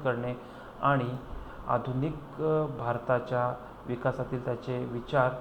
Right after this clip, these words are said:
जाणून घेणे हा होता. विद्यार्थ्यांनी आपले विचार अतिशय प्रभावीपणे मांडले. निबंधाचे मूल्यमापन त्यांच्या सर्जनशीलता, भाषा आणि विषयाच्या सखोल आकलनावर आधारित करण्यात आले.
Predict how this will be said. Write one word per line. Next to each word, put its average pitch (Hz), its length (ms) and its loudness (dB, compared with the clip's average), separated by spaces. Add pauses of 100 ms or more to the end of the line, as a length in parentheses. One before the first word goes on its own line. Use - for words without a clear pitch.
(340)
जाणून 123 280 2
घेणे 123 260 -2
हा 120 140 0
होता. 117 480 -2
विद्यार्थ्यांनी 123 720 -2
आपले 135 320 -2
विचार 127 340 0
अतिशय - 640 -2
प्रभावीपणे 120 640 -2
मांडले. 117 420 -2 (880)
निबंधाचे 143 500 2
मूल्यमापन 123 760 -2 (460)
त्यांच्या 120 720 0
सर्जनशीलता, 131 1200 0
भाषा 117 360 0
आणि 127 140 2
विषयाच्या 120 500 -2
सखोल - 420 -2
आकलनावर 123 600 2
आधारित 120 360 0 (1000)
करण्यात 123 320 0
आले. 113 260 2